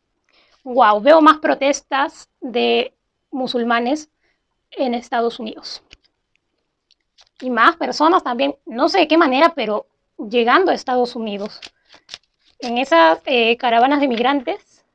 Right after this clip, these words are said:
de, que están en México, no solo hay personas de América Latina, siento que también por ahí hay de Medio Oriente. Incluso por avión también, entran a Estados Unidos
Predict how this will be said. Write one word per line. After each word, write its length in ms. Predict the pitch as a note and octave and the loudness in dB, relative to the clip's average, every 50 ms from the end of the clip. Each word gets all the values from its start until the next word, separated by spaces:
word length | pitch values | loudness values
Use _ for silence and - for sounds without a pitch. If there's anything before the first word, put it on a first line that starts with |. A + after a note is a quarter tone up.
| _ _ - | _ _ -18
de, 600 | A#3+ G#3+ - C4 B3 A#3 A3 A3 G#3+ G#3 G#3 G#3+ _ _ _ _ _ _ _ _ _ _ | -16 -10 -6 -2 -2 0 0 0 -2 -4 -4 -6 _ _ _ _ _ _ _ _ _ _
que 100 | - C4+ | -10 -6
están 200 | - - D4 D#4+ | -2 0 2 4
en 80 | E4 D#4 | 4 4
México, 380 | D4+ D#4 D4+ D#4 D#4 - D4 | 4 4 2 0 0 0 0
no 100 | C#4 D4+ | 2 2
solo 360 | D#4 D#4 D#4 D#4 D4 D4 C4+ | 2 2 4 4 6 6 6
hay 220 | B3+ B3+ C4 C4+ C4+ | 6 6 4 2 0
personas 480 | - C4 - - C#4 C4+ C4 C#4 C#4+ | -2 -6 -8 -4 -4 -2 -2 -2 -2
de 120 | A3+ A#3 G#3+ | -2 -2 -4
América 340 | G#3+ A3+ A#3 C4+ - - B3+ | -2 -2 -4 -4 -2 -2 -2
Latina, 340 | G3 G#3+ C#4 D#4 E4+ A3+ | -2 -2 -4 -4 -4 -4
siento 220 | G#3+ C#4 C4 B3 D4 | -2 -2 0 0 0
que 120 | D4 C#4+ C4+ | 0 0 -2
también 380 | A#3+ G#3+ A3+ A3 C4 C4+ C4+ | -2 -4 -4 -4 -4 -4 -4
por 180 | - B3 A3+ G#3 | -4 -4 -4 -2
ahí 220 | G3+ A3+ C4 C4+ B3 | -2 -2 0 0 0
hay 260 | A3+ A3+ B3+ - _ _ _ _ _ _ _ _ _ _ _ _ | 0 -2 -4 -6 _ _ _ _ _ _ _ _ _ _ _ _
de 80 | B3+ A#3 | -12 -10
Medio 320 | A3+ G#3 G#3 A#3+ C4+ C#4+ | -8 -6 -4 -2 0 0
Oriente. 460 | B3 A#3 A#3+ B3+ C4+ C4 G#3 - G3+ G#3 - _ - - - - - _ _ _ _ _ _ - - - - - - - - - - - - - - _ _ _ _ _ _ _ - - _ _ _ _ _ _ _ - - - - - - - - - - - _ _ _ _ _ _ _ _ _ _ _ - - - | 0 0 0 -2 -2 -4 -6 -10 -16 -18 -18 _ -20 -16 -16 -16 -16 _ _ _ _ _ _ -20 -16 -14 -10 -6 -6 -6 -4 -4 -4 -4 -4 -6 -6 _ _ _ _ _ _ _ -20 -20 _ _ _ _ _ _ _ -6 -6 -6 -4 -6 -10 -10 -12 -20 -20 -20 _ _ _ _ _ _ _ _ _ _ _ -20 -18 -14
Incluso 560 | C4 A#3 A#3 B3+ C4+ C#4 C4+ D#4 D#4 D#4 D#4 | -12 -12 -8 -6 -6 -4 0 0 0 0 0
por 160 | - C#4 B3 | 0 0 0
avión 280 | G#3 G#3 A#3+ C#4+ C#4+ B3+ | 0 2 2 0 0 0
también, 380 | A#3+ G3+ F#3+ A#3 A#3+ A3 G#3+ - | -2 -6 -8 -8 -8 -10 -10 -10
entran 540 | - B3+ B3+ A#3 - C4+ C4+ C4+ D4 E4 D#4 _ _ _ - - - - - - - | -10 -10 -10 -8 -4 -2 -2 0 -2 -2 -6 _ _ _ -14 -14 -14 -14 -18 -16 -14
a 60 | B3 | -14
Estados 400 | - - - D4 C4+ D4 D4 - | -12 -8 -4 0 0 0 0 -2
Unidos 340 | C#4 - A#3+ C4 C#4+ D4 | -4 -4 0 2 2 2